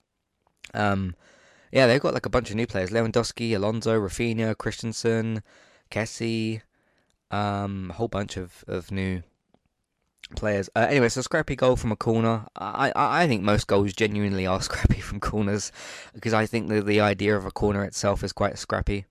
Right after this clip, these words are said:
but that's just me. Um, I would put the, well, not the blame, I would put the, well, yeah, blame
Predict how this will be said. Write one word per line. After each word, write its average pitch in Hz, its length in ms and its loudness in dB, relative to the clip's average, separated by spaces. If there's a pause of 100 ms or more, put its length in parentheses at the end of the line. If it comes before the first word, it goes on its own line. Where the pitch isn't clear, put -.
(120)
but 101 180 0
that's 98 120 -6
just - 200 -10
me. 104 220 0 (500)
Um, 120 420 4 (300)
I 143 180 4
would 170 180 0
put - 200 6
the, 120 140 0 (180)
well, 165 120 -6
not 127 120 0
the 98 80 -2
blame, 98 480 0 (380)
I 120 80 4
would 123 180 2
put - 220 6
the, 104 540 2 (1000)
well, 104 100 2
yeah, 92 120 0
blame 95 400 2